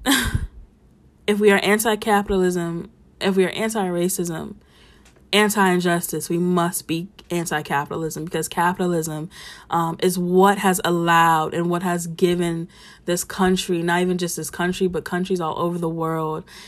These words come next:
the breeding ground and the cultivation space,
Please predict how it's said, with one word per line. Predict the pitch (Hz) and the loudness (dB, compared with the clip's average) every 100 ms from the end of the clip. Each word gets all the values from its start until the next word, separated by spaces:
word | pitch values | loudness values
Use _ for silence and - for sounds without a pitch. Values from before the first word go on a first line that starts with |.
| - - | -16 -8
the | 170 185 175 170 170 175 - _ - | 0 2 2 0 -4 -6 -12 _ -4
breeding | 180 190 220 214 196 | 2 4 6 6 4
ground | 175 175 165 160 156 156 147 | 4 4 4 2 0 -4 -4
and | 170 | -4
the | |
cultivation | 170 - 196 190 180 170 170 180 - 175 | -4 -2 -2 0 -2 0 0 0 0 -2
space, | - - - - - - | -4 -4 -6 -6 -8 -10